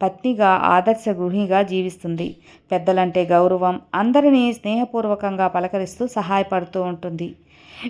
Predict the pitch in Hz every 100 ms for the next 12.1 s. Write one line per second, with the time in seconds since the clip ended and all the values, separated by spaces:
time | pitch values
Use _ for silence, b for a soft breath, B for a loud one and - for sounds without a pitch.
0 | 269 311 330 320 294 277 233 208 226 269
1 | 285 269 240 220 208 196 202 220 226 220
2 | 208 202 - - 190 - - 269 - 214
3 | 214 - 269 262 180 208 208 202 185 180
4 | 175 175 - _ _ _ _ _ _ _
5 | - 269 262 208 202 214 220 196 - 202
6 | 190 185 180 175 170 165 - - 190 202
7 | 180 175 185 180 196 180 208 208 180 180
8 | 180 175 170 165 165 165 - B B B
9 | B 269 311 320 247 233 233 311 320 302
10 | 226 233 - - 190 220 226 220 - 180
11 | 247 - 254 202 - 202 202 175 170 165